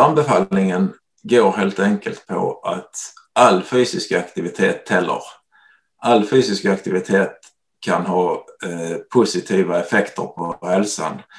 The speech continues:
Og det, det grundar seg på veldig mange studier som har visat at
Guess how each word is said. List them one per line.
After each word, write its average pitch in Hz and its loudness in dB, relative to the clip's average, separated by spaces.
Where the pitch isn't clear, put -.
Og 98 2
det, 104 6
det 117 4
grundar 135 4
seg - -2
på 95 0
veldig 113 2
mange 127 0
studier 101 0
som 90 -8
har 90 -4
visat 98 -2
at - -10